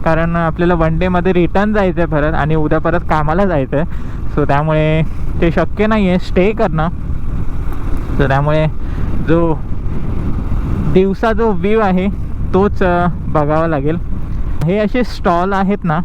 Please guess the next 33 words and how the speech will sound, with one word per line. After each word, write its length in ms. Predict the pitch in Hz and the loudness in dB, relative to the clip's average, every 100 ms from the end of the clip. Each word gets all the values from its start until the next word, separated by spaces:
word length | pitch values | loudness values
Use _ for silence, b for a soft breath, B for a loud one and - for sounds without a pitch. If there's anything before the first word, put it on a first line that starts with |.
| - | 0
तिथे 200 | 180 185 | 0 2
तुम्ही, 380 | 185 196 190 196 | 0 2 2 2
अ, 240 | 165 165 160 | 2 0 0
बाईक 300 | 160 156 180 | 0 0 -2
पार्क 400 | - 170 175 185 - | -2 0 0 -2 -2
करून, 300 | 202 214 202 | 0 0 0
अ, 220 | 170 170 | 0 0
जाऊ 300 | 165 151 185 | 0 0 0
शकता, 340 | 208 - 156 | -4 -2 -2
कारण 320 | 165 180 208 214 | 0 0 0 -2
बाईक 380 | - 170 175 208 | -2 0 0 0
आणि 340 | 214 226 226 | 0 2 2
याच्यामध्ये 480 | 214 175 196 196 202 | 2 0 0 2 0
काही 300 | 196 190 196 | 0 0 0
जास्त 300 | 175 160 - | 0 0 0
डिस्टन्स 420 | 175 165 - 185 190 | 0 2 2 2 2
नाही 160 | 175 | 2
आहे, 200 | 160 160 | 2 2
हाच 200 | 165 180 | 0 0
फक्त 220 | 196 - | -4 -2
रोड 300 | 185 175 170 | 0 2 0
आहे. 220 | 151 151 175 B B B | 0 0 -2 B B B
So 100 | 160 | 0
त्यामुळे 360 | 165 160 165 170 | 2 0 0 0
तुम्ही 420 | 180 160 170 175 - | 0 0 0 0 0
तिथे 240 | 156 170 | 0 0
बसून 400 | 160 151 - 180 | 0 0 0 0
पण 260 | 185 185 180 - | 0 0 -2 0
बाईकवर 400 | 156 151 170 160 | 0 0 -2 0
लक्ष 280 | 160 - | -2 0
ठेवू 260 | 180 175 175 | 0 2 0
शकता. 360 | 185 170 - 185 - B B - - | 0 -2 0 0 -2 B B 0 2
So 140 | 160 | 2